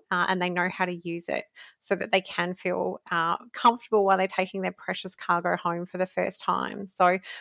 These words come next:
we do encourage families to have a go at installing either the capsule or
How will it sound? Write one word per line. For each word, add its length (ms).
we 80
do 140
encourage 420
families 400
to 60
have 180
a 40
go 240
at 100
installing 680
either 200
the 80
capsule 400
or 220